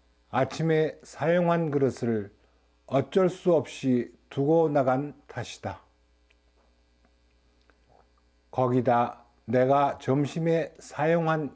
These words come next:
그릇까지. 거실 오디오에 비지스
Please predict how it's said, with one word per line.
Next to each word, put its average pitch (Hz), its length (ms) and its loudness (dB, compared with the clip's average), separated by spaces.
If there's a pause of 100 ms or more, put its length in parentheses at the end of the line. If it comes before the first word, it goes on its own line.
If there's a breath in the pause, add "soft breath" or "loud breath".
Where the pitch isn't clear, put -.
(160)
그릇까지. 120 840 -6 (2000)
거실 156 680 2
오디오에 135 880 2 (400)
비지스 180 800 -2